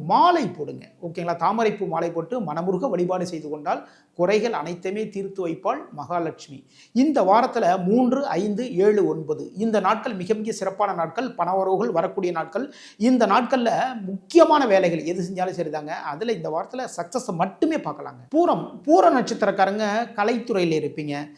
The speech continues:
தொழில் பண்ணிட்டு இருப்பீங்க, இல்ல அப்படின்னா கார்மெண்ட்ஸு, அப்புறம் பார்த்தீங்கன்னா ஒரு ஃபேன்சி ஸ்டோரு, இதெல்லாம் வச்சுருப்பீங்க. அப்போ உங்களுக்கு லாபங்கள் அதிகரிக்கணும்,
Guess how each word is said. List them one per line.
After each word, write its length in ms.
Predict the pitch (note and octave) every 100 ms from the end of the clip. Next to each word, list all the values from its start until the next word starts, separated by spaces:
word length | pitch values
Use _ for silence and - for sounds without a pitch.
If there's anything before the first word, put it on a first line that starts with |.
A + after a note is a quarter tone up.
| _ _ _ -
தொழில் 320 | C#4 E4+ A3
பண்ணிட்டு 260 | F#3 D#3+ C#3+
இருப்பீங்க, 300 | C#3+ D3 D3 D3+ D3 - _ - -
இல்ல 120 | G#3+ A3
அப்படின்னா 220 | G#3+ A3+ E3
கார்மெண்ட்ஸு, 640 | F3 A3 G#3+ E3+ - D3+ D3+ - -
அப்புறம் 240 | F#3+ G#3 F#3+
பார்த்தீங்கன்னா 340 | F#3 G3 A3
ஒரு 80 | F3+ -
ஃபேன்சி 360 | F3+ G3 F#3 -
ஸ்டோரு, 360 | - D#3+ D#3 D#3 E3
இதெல்லாம் 320 | E3 F3 E3
வச்சுருப்பீங்க. 440 | D3 F3 C#3+ D3 F#3 B3 -
அப்போ 140 | F#3+ D4
உங்களுக்கு 380 | G#3 A3 G#3+ A#3+ C4+ E3+
லாபங்கள் 500 | F3 A3+ A#3 A#3+ A#3+ E3
அதிகரிக்கணும், 560 | E3 E3+ C#3+ D3 C#3+